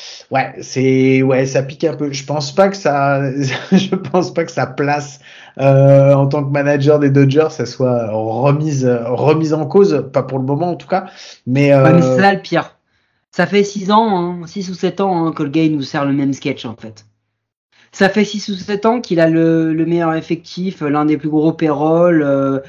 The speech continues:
Speaker 2: qu'il affiche une équipe qui, qui roule sur la régulière,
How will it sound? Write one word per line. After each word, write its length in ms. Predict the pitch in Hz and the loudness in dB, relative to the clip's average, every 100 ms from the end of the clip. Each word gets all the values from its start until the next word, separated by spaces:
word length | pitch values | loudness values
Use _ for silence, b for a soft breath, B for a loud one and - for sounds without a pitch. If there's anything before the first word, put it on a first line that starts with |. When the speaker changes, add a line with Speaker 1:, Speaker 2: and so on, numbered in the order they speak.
| b b _ - | b b _ -2
Speaker 2:
qu'il 520 | 156 160 165 165 165 | 2 6 4 4 2
affiche 400 | 170 165 185 - | 0 -2 -12 -6
une 120 | 165 | 0
équipe 440 | 160 165 190 185 - | 0 -2 -6 -8 -10
qui, 200 | - 143 | -20 -18
qui 300 | - 156 147 | -14 -6 -4
roule 840 | 143 127 117 160 247 269 208 139 - | -4 -6 -6 4 6 8 6 0 -8
sur 220 | - 156 | -14 -4
la 160 | 151 143 | -2 -2
régulière, 680 | 151 143 160 175 190 214 | -4 -2 2 2 2 -2